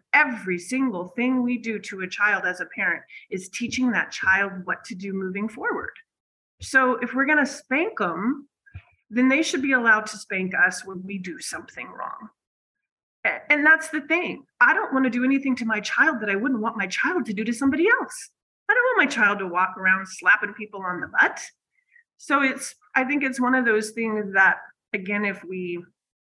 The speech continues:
um, Doctor Paul Thomas and I t-, will be talking about this more on the show, um, on our, our Against the Wind, which is changing now to With the Wind. By the way,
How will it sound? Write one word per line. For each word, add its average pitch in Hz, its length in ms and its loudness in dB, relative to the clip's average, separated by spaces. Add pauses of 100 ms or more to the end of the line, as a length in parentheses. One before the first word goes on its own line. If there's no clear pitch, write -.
(500)
um, - 440 -2 (100)
Doctor 226 240 2
Paul 220 200 0
Thomas 196 400 -4
and 175 100 2
I 175 140 4 (420)
t-, 226 80 -8 (100)
will 196 80 -12
be 190 100 -2
talking 190 360 0
about - 180 -2
this 185 160 -6
more 185 160 -2
on 170 80 -2
the 156 80 -4
show, 160 400 -4 (200)
um, 170 260 0
on 185 80 0
our, 165 260 4 (760)
our 180 340 6
Against 247 560 0
the 233 60 -2
Wind, 185 300 -6
which 202 160 -12
is 208 80 -16
changing 185 440 -6
now 165 240 0
to - 80 -12
With 185 260 -4
the 185 80 -2
Wind. 170 220 -6
By - 360 -6
the 185 40 -12
way, 185 120 -8